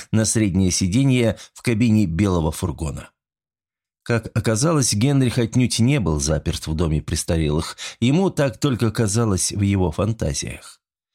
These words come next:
Не прошло и трёх минут, за которые Ханнес оставил свой телефонный номер и копию паспорта, и он смог вывести своего старого друга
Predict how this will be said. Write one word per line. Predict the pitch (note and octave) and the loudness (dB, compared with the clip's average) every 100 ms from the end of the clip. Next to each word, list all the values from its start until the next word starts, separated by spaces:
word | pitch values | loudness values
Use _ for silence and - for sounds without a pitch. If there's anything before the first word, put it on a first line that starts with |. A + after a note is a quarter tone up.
| _ - | _ -4
Не | D3+ | -2
прошло | E3+ A3 G#3 - | 0 -2 -2 -2
и | G3+ | -2
трёх | E3 F#3 E3+ | 0 -2 0
минут, | F#3 F#3+ G3+ - | 0 2 0 0
за | A#2+ C3 | 0 0
которые | C#3+ D#3 D3 C#3+ | 0 0 0 0
Ханнес | - C#3+ C3 A#2+ | 0 0 0 0
оставил | A#2+ - C#3 B2+ A#2 | 0 0 0 2 2
свой | A2 C3+ B2 | 2 0 0
телефонный | B2 A#2+ A#2 B2+ A#2 A#2+ | 0 0 0 2 2 2
номер | D3 F3+ C3 A2+ | 2 2 2 2
и | |
копию | G#2+ B2+ G2+ A2 | 0 -2 0 0
паспорта, | F#2+ G2+ F#2 G#2 F#2 A2+ G#2+ - - | 2 0 0 -2 0 0 0 -4 -2
и | D3 | 0
он | F#3+ F3+ | 2 2
смог | - F3+ F#3+ D3 | 2 2 0 0
вывести | F3+ D#3+ C3+ - C#3 | 0 2 0 0 -2
своего | D3 D3 C#3+ | 0 0 2
старого | C3 - C3+ B2+ B2+ | 0 0 0 0 0
друга | D3+ F3 C#3+ C3+ | 0 2 2 0